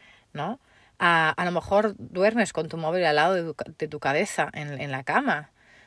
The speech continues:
¿vale? Ah, a lo mejor lo llevas has-, hacia hasta el, hasta el baño, ¿sí? A lo mejor <laughs> estás ahí en Facebook, en TikTok,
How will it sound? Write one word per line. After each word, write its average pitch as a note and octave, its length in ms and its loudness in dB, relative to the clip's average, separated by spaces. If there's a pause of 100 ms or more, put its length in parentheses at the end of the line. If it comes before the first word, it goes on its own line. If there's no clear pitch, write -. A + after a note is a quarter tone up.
(120)
¿vale? D#3+ 480 -2
Ah, D#3+ 360 2
a D#3 40 0
lo E3 60 -4
mejor G3 200 -2
lo G#3 100 4
llevas F#3+ 340 2
has-, F3+ 180 -2
hacia D3+ 360 -4
hasta D3 200 -4
el, C#3+ 140 -4
hasta C#3 320 -6
el C3+ 100 -8
baño, E3 460 2 (420)
¿sí? G#3+ 380 0
A E3+ 120 0
lo F3+ 80 2
mejor E3 520 -8
<laughs> - 680 -10
estás G3 380 2
ahí G3+ 160 4
en G3+ 160 -2
Facebook, G3+ 520 2
en F#3 120 -2
TikTok, F#3+ 420 0